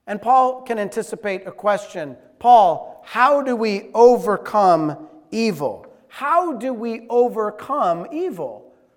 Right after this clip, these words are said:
Okay, so we love and we serve and we're humble and we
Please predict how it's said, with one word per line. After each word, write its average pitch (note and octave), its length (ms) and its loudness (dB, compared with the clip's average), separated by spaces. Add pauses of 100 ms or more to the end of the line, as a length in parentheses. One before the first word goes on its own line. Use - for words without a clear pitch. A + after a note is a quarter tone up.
(380)
Okay, D4+ 280 4
so C#4+ 200 0
we B3 180 -2
love A#3+ 580 6
and A#3 200 -4
we G#3+ 80 -6
serve C4+ 680 4 (300)
and A#3+ 200 0
we're A3 400 0 (240)
humble D4 760 6
and A#3+ 160 -2
we G#3+ 240 -4